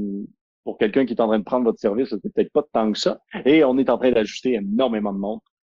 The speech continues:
Euh, donc, euh, vous allez les voir arriver là, dans les prochains, euh, les prochains temps. Et autre parenthèse aussi, aussi, on est connecté à Strava, et Strava est connecté à énormément de monde qui peut-être dans le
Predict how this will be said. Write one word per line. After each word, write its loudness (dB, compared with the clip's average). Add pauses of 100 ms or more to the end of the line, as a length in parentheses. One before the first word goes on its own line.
(220)
Euh, 0
donc, -8
euh, 0
vous -4
allez 0
les 0
voir 2
arriver 0
là, 0
dans -2
les -4 (100)
prochains, -4
euh, -8 (840)
les 2
prochains 0
temps. 0 (1160)
Et 6
autre 4
parenthèse 2
aussi, 0
aussi, 0
on 2
est -4
connecté 0
à 2
Strava, 0
et -4
Strava 0
est 0
connecté 0
à 2
énormément 2
de -2
monde 0 (400)
qui -16
peut-être 0 (220)
dans 0
le 2